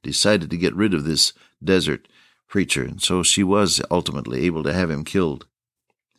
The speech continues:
But she wasn't able to stop his message. The Lord Jesus was already on the scene. The one whom John had introduced was there, and the ministry had been completed. John put in prison. John got discouraged.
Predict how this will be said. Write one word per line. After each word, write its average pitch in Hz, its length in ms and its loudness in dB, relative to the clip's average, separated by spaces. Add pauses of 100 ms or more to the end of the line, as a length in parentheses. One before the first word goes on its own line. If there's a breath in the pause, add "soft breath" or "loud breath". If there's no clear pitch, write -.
(360 loud breath)
But - 100 -16
she - 100 -4
wasn't 151 320 4
able 180 200 6
to 143 80 4
stop 175 260 4
his 156 140 2
message. 190 580 2
The - 100 -12
Lord 69 280 -6
Jesus 107 420 2
was 85 160 -2
already 117 400 2
on 110 140 2
the 107 40 -2
scene. 78 460 0 (560 loud breath)
The 80 80 -8
one 110 220 2
whom 110 200 2
John 131 280 4
had 123 120 0
introduced 113 600 2
was 71 160 -8
there, 76 440 0 (600 loud breath)
and 73 300 0
the 69 80 -2
ministry 85 480 2
had 78 260 0
been 80 160 2
completed. 73 720 -2 (1120)
John 90 340 2
put 95 200 2
in 92 100 2
prison. 73 400 -2 (840 loud breath)
John 135 220 2
got 131 160 4
discouraged. 107 800 2